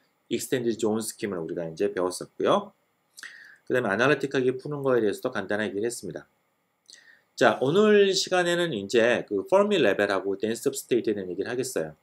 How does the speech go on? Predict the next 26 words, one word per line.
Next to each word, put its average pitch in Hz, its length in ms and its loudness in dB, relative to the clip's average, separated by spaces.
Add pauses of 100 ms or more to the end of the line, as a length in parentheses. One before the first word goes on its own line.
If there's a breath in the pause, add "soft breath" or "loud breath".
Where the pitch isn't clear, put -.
(1000 soft breath)
자, 135 140 6
우리가 139 300 8
앞에서 185 400 4
이제 143 160 0
블로우 190 300 6
티어럼에 170 360 4
의하면은 113 720 2
K는, 175 640 -2 (160)
어, 95 840 -8
퍼스트 180 380 0
불량존 113 500 0
안에서 98 560 -2
임의의 131 540 -2
K 131 240 -4
값을 110 280 -4
가질 95 280 -8
수가 - 240 -4
있죠. 80 400 -10
다시 92 180 -10
말하면 95 300 -4
연속적인 123 500 -2
값이었다는 98 640 -4
얘기였어요. 85 720 -4 (560 soft breath)
자, 131 200 2
근데 151 220 6
이거는 135 680 4